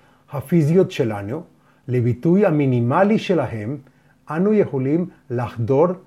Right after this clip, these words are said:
ולהשיג מצב של שפע רוחני, פשוט על ידי כך שאנו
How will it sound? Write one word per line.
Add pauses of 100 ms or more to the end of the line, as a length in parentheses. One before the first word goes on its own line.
(240)
ולהשיג
מצב (300)
של
שפע
רוחני, (520)
פשוט
על
ידי
כך
שאנו